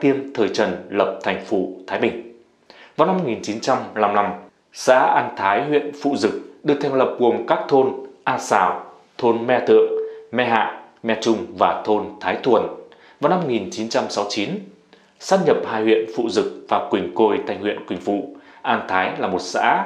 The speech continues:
thuộc huyện Quỳnh Phụ ngày nay. Như vậy, làng gạo xưa, thôn A Sào này là một địa danh tồn tại hàng ngàn năm lịch sử, không thay đổi tên gọi, chỉ có thay đổi tên gọi của xã, huyện, phủ mà A Sào trực thuộc, theo sự thay đổi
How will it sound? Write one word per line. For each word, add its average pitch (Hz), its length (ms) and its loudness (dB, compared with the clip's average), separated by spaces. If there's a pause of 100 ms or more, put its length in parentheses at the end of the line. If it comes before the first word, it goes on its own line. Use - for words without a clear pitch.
(140)
thuộc 95 140 2
huyện - 300 -4
Quỳnh 95 160 -4
Phụ 110 160 -2
ngày 87 180 -6
nay. 98 140 -2 (640)
Như 120 140 0
vậy, 107 180 6 (500)
làng 101 280 4
gạo 107 160 4
xưa, 107 320 2 (240)
thôn 147 120 4
A 123 160 4
Sào 95 340 0
này 98 200 0 (320)
là 135 120 2
một 135 160 2
địa 131 100 2
danh 139 220 -2 (140)
tồn 104 240 2
tại 101 260 2
hàng 95 300 -2
ngàn 92 240 0
năm 107 100 -4 (120)
lịch 90 140 -6
sử, 95 240 0 (400)
không 156 240 0
thay 135 100 -2
đổi 98 260 2
tên 104 120 -4
gọi, 101 200 4 (300)
chỉ 107 180 -2
có 113 140 0
thay 156 100 -2
đổi 120 180 2 (120)
tên 123 160 -2
gọi 104 300 2 (100)
của 90 200 -2
xã, - 380 2 (300)
huyện, 117 540 0
phủ 95 340 0 (300)
mà 127 140 4
A 139 180 2
Sào 101 400 0
trực 113 180 0
thuộc, - 420 0 (280)
theo 117 120 2
sự - 220 -2
thay 110 80 2
đổi 98 260 4